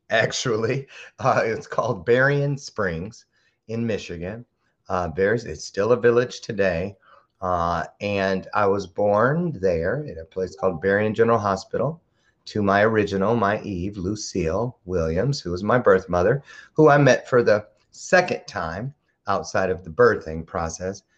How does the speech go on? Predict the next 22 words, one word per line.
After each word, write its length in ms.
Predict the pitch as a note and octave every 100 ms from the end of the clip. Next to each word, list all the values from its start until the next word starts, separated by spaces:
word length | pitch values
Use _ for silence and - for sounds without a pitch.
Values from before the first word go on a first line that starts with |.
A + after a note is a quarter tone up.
| _ -
at 160 | F#2+ F2+
age 280 | F2+ F2 -
thirty-two. 640 | F2 E2 - - F2 D2
So, 440 | - F2 D#2+ D#2+ _ _ _ _
um, 460 | E2+ F2 D#2 D#2+ D2+ -
we 160 | F#2
came 340 | G#2 A#2+ B2+ A#2
in 220 | C3 A#2
together, 640 | G2+ D#2+ G2 E2+ F#2 A2 _ _ _ _ _ -
but 180 | F2 E2+
then, 280 | F#2+ F#2
uh, 400 | E2 F2 E2+ D#2+ - - _ _ _ _ _ -
we 120 | G2
were 120 | F2+
separated, 880 | - G#2+ - F#2+ F2 E2 F2 B2+ D3 _ _ -
you 160 | F#2+
know, 240 | E2 E2+ E2
for 240 | - F2
all 160 | E2+ E2
those 240 | F2 E2+
years. 380 | E2 F2+ B2 E2+
And, 200 | E2